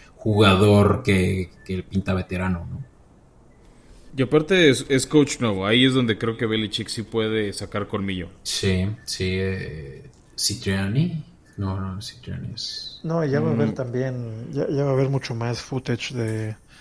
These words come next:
Speaker 2: De
Speaker 3: Herbert, ¿no?
Speaker 2: Herbert.
Speaker 3: O sea, ya, ya va a estar más analizado lo, lo que pasó con este güey de, de Lamar Jackson, que su segunda temporada ya,
Speaker 1: Sí.
Speaker 3: ya lo leían mucho más fácil.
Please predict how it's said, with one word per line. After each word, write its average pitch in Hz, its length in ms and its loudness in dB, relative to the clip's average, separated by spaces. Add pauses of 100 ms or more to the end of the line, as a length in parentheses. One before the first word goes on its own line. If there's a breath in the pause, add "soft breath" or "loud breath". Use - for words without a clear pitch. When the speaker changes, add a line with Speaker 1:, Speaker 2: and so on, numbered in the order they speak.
(600 soft breath)
Speaker 2:
De 156 100 -6
Speaker 3:
Herbert, 117 460 0
¿no? 127 80 0
Speaker 2:
Herbert. 131 60 0
Speaker 3:
O 123 40 -2
sea, 120 140 -2
ya, 123 280 0 (120)
ya 127 160 2
va 120 60 2
a 117 40 2
estar 117 240 -2
más 113 400 -4
analizado 117 640 -2
lo, 117 220 0
lo 127 180 2
que - 80 -10
pasó 127 340 -4
con 123 220 -4
este 123 220 -4
güey 120 220 0
de, 117 340 -6 (580 loud breath)
de 156 220 -2
Lamar 117 320 2
Jackson, 139 480 -2 (640 loud breath)
que 110 300 -6
su 120 160 -8
segunda 120 320 -4
temporada 117 560 -4
ya, 117 260 0
Speaker 1:
Sí. 117 300 -2
Speaker 3:
ya 113 160 -2
lo 117 120 0
leían 110 360 -4
mucho - 180 -12
más 113 160 -8
fácil. 127 400 -8